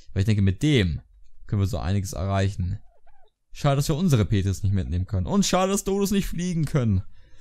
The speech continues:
Dann hätten wir natürlich auch viel weniger Pro-, viel weniger Probleme. Gut, okay, Femba.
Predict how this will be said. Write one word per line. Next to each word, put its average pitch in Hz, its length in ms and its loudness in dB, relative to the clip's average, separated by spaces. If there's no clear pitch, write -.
Dann 135 220 6
hätten 117 180 4
wir 120 60 2
natürlich 113 340 2
auch 107 340 2
viel 113 280 2
weniger 98 300 4
Pro-, 92 420 -2
viel 139 300 2
weniger 101 300 4
Probleme. 101 680 0
Gut, 92 420 -4
okay, 110 300 0
Femba. 92 420 2